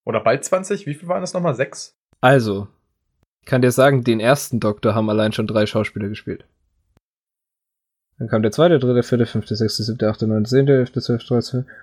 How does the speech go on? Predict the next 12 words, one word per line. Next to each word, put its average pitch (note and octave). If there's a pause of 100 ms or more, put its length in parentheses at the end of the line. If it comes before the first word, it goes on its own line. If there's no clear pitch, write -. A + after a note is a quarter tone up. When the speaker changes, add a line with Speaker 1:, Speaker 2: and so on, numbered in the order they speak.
(160)
Speaker 2:
und A#2
dann A2
der A2
Zeitkrieg-Doktor. A2+ (720)
Genau. G2+ (260)
Es, -
ja, A#2
wie C3
gesagt, B2
das -
war A2+
halt A2